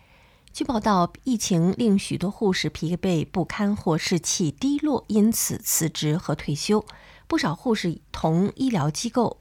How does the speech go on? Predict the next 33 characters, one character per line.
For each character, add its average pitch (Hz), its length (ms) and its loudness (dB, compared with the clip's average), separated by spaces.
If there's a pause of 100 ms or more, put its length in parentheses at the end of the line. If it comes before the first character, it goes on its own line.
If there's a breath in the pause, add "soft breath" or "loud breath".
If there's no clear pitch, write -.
(380 loud breath)
签 262 380 2
约， 262 260 0 (140)
成 165 200 2
为 151 120 2
了 151 160 2 (180)
不 170 120 -2
固 320 200 -2
定 226 320 0
在 165 300 0
一 208 100 -4
家 175 340 0
医 262 120 -2
院 269 200 0
工 254 220 0
作 - 160 -2
的 - 220 -4
流 160 320 0
动 285 180 0
护 156 240 -2
士， - 240 -6 (300 loud breath)
以 - 140 -6
获 160 180 -2
得 - 200 -8
更 175 260 0
高 247 200 -6
的 165 120 -8
报 - 200 -6
酬。 - 300 -8 (720 soft breath)
佐 214 160 2
治 277 100 2
亚 247 180 4
州 233 360 2
利 254 180 2